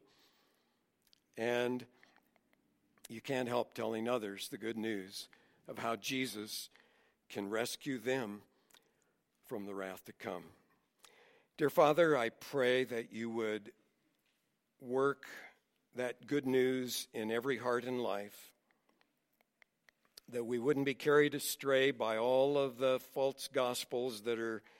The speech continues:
being promoted by all the hucksters on T V these days, but that we would see that at the heart of the gospel is that Jesus, the eternal Son of God,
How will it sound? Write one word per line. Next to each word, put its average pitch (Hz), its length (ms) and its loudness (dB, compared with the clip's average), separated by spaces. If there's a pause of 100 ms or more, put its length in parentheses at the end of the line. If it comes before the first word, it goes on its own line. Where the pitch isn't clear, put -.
(680)
being 123 240 0
promoted 123 720 0
by 120 240 4
all 120 240 4
the 113 160 -2
hucksters 123 640 -4
on 120 180 0
T 120 280 -6
V 120 240 -4
these 104 260 -10
days, 104 560 -8 (1500)
but 117 220 -2
that 123 160 -6
we 123 180 -4
would 120 220 -2
see 123 480 -4
that 107 360 -4 (100)
at 117 180 -8
the 117 140 -6
heart 135 320 0
of 113 160 -6
the 127 80 -6
gospel 117 760 -4
is 113 280 -8
that 117 260 -10
Jesus, 117 840 -8
the 110 180 -10
eternal 127 420 -2
Son 127 300 -2
of 117 160 -4
God, 104 540 -6